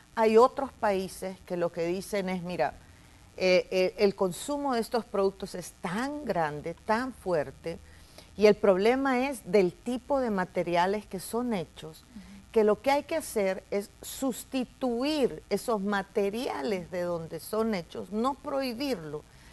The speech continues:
Speaker 1: sino sustituirlo por materiales que se conocen como materiales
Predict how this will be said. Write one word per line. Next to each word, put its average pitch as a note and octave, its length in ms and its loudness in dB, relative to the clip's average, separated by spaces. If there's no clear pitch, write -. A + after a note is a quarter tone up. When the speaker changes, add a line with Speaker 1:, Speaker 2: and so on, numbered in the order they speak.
Speaker 1:
sino A3+ 320 0
sustituirlo A3+ 1200 -4
por B3 180 6
materiales A3 800 2
que G3+ 140 -4
se F#3+ 200 -4
conocen G3 540 -4
como G3+ 360 0
materiales F3+ 880 0